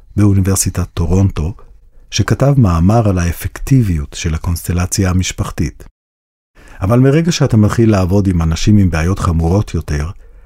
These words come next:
הכשרת מנחים איננה מספיקה, לא כדי להבחין שיש בעיה ולא כדי לטפל בה. בנוסף, הרבה פעמים ההכשרות האלה הן מהירות מדי. זה לא דבר שאפשר ללמוד בחמישה ימים,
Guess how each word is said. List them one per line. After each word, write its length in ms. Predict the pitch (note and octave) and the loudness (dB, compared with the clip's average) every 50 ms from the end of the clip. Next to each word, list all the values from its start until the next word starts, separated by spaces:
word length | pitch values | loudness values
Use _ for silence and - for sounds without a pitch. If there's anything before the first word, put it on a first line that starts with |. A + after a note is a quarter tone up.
| - - - | -20 -12 -10
הכשרת 540 | - E2+ - - - E2 D#2+ G2+ G#2+ - - | -8 -8 -6 -6 -4 -2 -2 -2 -2 0 0
מנחים 460 | F#2 F2 E2+ - - - A#2 B2 A#2+ | 0 0 -2 -2 0 2 4 4 4
איננה 300 | A2 G#2 G2+ G#2 G#2 G#2+ | 4 4 4 4 4 4
מספיקה, 520 | G#2 G2+ F#2+ - - - A2 - - - C#2 - - - - - - - - - - - - - - | 4 2 0 -2 -2 -4 -6 -4 -6 -8 -8 -8 -12 -20 -20 -20 -20 -20 -20 -20 -20 -20 -14 -6 -4
לא 220 | E2+ F2+ F#2 F2 - | -2 -2 -2 -2 -2
כדי 240 | - F2+ D#2+ E2+ E2+ | -4 -2 0 0 0
להבחין 680 | D#2+ D#2 D2+ D2+ D2 - - - G2 G2+ G#2+ B2 C#3 D3 - - - - - | 0 -2 -2 -4 -6 -6 -4 0 2 2 4 4 2 0 -2 -10 -20 -20 -12
שיש 400 | - - A2 G#2+ A2 G#2+ - - | -4 -2 0 0 0 0 -2 0
בעיה 380 | A2 G#2+ G#2 G#2 G#2+ A2 A2 A#2 B2 - - - - - - - D2 | 0 2 2 4 4 2 2 0 -2 -6 -14 -20 -20 -20 -16 -10 -6
ולא 300 | D2+ D2 D2 D#2+ F2 - | -6 -4 -2 -4 -4 -4
כדי 220 | - - F2+ F2+ E2+ | -2 -2 -2 -2 -2
לטפל 520 | E2+ F2+ - - - - - C3+ B2+ A2+ | -4 -4 -4 -6 -6 -2 0 0 2 2
בה. 160 | E2+ C#2+ C#2+ - - - - - - - - - - _ - - - - | 0 -2 -4 -8 -10 -18 -20 -20 -20 -20 -20 -20 -20 _ -20 -20 -14 -8
בנוסף, 720 | D#2+ F#2 G2+ A#2+ C3 A#2+ - - F2+ D#2+ D#2 G#2+ - - - - - - - - - | -4 -2 2 2 2 2 0 -2 -4 -4 -4 -6 -10 -14 -18 -20 -20 -20 -20 -10 -6
הרבה 340 | F#2+ F2 D#2 D#2 F2+ G2+ A#2 | -6 -4 -4 -2 -2 -2 -2
פעמים 460 | - - B2 F#2+ F2 G2 A2+ C3+ C3+ | 0 0 0 2 2 4 4 4 4
ההכשרות 640 | G#2+ F2 D#2+ - - - E2+ D#2 F2 G#2 - - | 2 0 -2 -4 -4 -4 -4 -2 -2 -2 -2 -2
האלה 240 | F#2 E2+ E2+ F2 F2+ | -2 -2 -2 -2 0
הן 180 | D#2+ G2+ G2+ G2+ | 0 2 2 4
מהירות 500 | G2+ G2 G#2 G2+ F#2 G2 G2+ - - G#2 | 4 4 2 2 2 0 -2 -2 0 0
מדי. 420 | G2+ F#2+ G2 G#2 G2+ E2+ D2+ C#2+ - - - - - - - - _ _ _ - | 0 0 0 0 -2 -2 -4 -6 -10 -14 -20 -20 -20 -20 -20 -20 _ _ _ -2
זה 120 | G2 A#2+ | 0 2
לא 80 | B2+ C#3 | 2 2
דבר 300 | C#3+ C#3 A#2+ A2+ G#2+ G2+ | 2 2 2 2 0 0
שאפשר 420 | - - E2 D#2 - - F#2+ F#2 | 0 -2 -2 -2 -2 -2 -2 0
ללמוד 340 | F2+ F2+ E2+ E2+ F2+ F2+ E2+ | 0 0 0 0 0 -2 -2
בחמישה 500 | F2+ - - F2 E2+ E2+ - - E2+ E2+ | -4 -4 -2 0 0 0 -2 -2 -2 -2
ימים, 360 | E2+ F2 F#2 G2+ G2 E2+ C#2+ | -2 0 0 0 0 0 -2